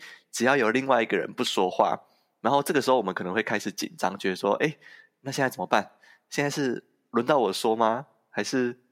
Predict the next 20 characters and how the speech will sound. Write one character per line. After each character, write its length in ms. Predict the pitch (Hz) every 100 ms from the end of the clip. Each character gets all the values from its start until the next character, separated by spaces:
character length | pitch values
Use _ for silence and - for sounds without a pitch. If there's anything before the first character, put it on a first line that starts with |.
| -
他 140 | 139
要 120 | 127
说？” 320 | 127 113 110 113 - - - - _
所 100 | 240
以 200 | 240 135 - - _
在 160 | - 220
那 140 | 196
样 120 | 208 196
子 120 | 147
的 100 | 135
一 60 |
个 200 | 127 123 117 -
紧 200 | - 107
张 220 | 98 117 123
的 80 |
过 220 | 113 131 113
程 180 | 104
里 140 | 90 87
面 200 | 107 98
啊， 320 | 95 92 95